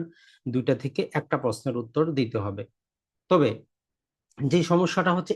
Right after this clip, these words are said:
একটা প্রশ্নের মধ্যে আবার কি থাকে, ভাগ থাকে। তো আমরা বর্তমানে লক্ষ্য করতেছি যে একটা আপনার কাছে কিছু জানতে চায়, এরপর একটা সমস্যা তুলে দেয় আপনাকে, বলে যে এটা কি হবে। তো তিনটা ভাগেও ভা-, আসতে পারে। সেই জন্য আমরা আপনাদেরকে বলবো, সবচেয়ে বেস্ট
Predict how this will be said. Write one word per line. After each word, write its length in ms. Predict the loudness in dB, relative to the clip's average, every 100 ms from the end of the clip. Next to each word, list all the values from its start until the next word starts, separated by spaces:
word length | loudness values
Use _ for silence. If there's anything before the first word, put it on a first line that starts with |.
| -2
একটা 220 | -4 -4
প্রশ্নের 360 | -2 -2 2 2
মধ্যে 240 | 2 2
আবার 320 | 2 2 0
কি 180 | -6 -6
থাকে, 300 | -6 -6 -4 -4 -4
ভাগ 220 | 0 0 0
থাকে। 380 | -8 -8 -8 -12 _ -8
তো 340 | -6 -6 -6
আমরা 280 | -4 -2 0
বর্তমানে 460 | -2 -2 0 0 0
লক্ষ্য 280 | -2 -2
করতেছি 460 | -2 -4 -4 -2 -2
যে 100 | -2
একটা 260 | -4 -2 -4
আপনার 240 | -2 -6
কাছে 220 | -8 -10
কিছু 280 | -8 -8 -6
জানতে 340 | -2 -2 -2 -4
চায়, 160 | -2 -2
এরপর 240 | -2 -4
একটা 220 | -4 -4 -6 _ _ -20 _ _ _ _ -6
সমস্যা 480 | 0 2 2 0
তুলে 280 | 0 2 2
দেয় 120 | 2
আপনাকে, 320 | 0 -2 -6 -4
বলে 240 | -2 0
যে 100 | 0 -2
এটা 120 | -4
কি 220 | -4 -2
হবে। 300 | -2 -4 -10 -18 _ -8
তো 80 | -2
তিনটা 340 | 2 4 4
ভাগেও 320 | 2 4 4
ভা-, 260 | 4 2 -2
আসতে 240 | -6 -4 -2
পারে। 280 | 0 -2 -4 _ _ -8
সেই 80 | -4
জন্য 180 | 0 0
আমরা 220 | 0 -2
আপনাদেরকে 460 | -2 -4 -6 -4
বলবো, 220 | -2 -2 -2
সবচেয়ে 380 | -4 -4 -2
বেস্ট 260 | 2 0